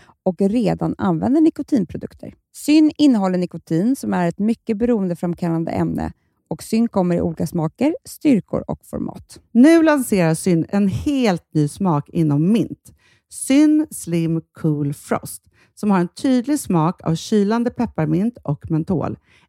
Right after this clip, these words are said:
Speaker 2: En långsmal helvit prilla. Och enligt nittio procent av trehundrasextiosex vuxna konsumenter så har den en långvarig smak. Läs mer på niko punkt com och klicka in på Syn.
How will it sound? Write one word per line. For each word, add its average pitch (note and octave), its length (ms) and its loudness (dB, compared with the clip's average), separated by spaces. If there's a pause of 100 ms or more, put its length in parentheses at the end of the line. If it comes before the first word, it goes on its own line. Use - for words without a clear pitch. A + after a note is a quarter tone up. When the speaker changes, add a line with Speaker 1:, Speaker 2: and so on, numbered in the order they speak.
Speaker 2:
En G3 260 2
långsmal G#3+ 800 0
helvit F3+ 840 -4
prilla. - 360 -6 (280)
Och - 220 -4
enligt A#3+ 260 2 (180)
nittio C#4 300 2
procent G3+ 500 0
av - 120 -4
trehundrasextiosex E3+ 920 -4
vuxna F#3+ 460 -4
konsumenter E3+ 760 -2 (240)
så - 140 -2
har E3 140 4
den D3+ 160 4
en D#3+ 220 2
långvarig A3+ 560 2
smak. - 460 -10 (420)
Läs D4 420 2
mer F3 180 4
på D#3 180 -2
niko A3+ 360 0
punkt D#3 320 0
com C4 400 0 (120)
och - 120 -8
klicka - 380 -4
in C#3+ 300 -2
på D3+ 160 -8
Syn. - 440 -4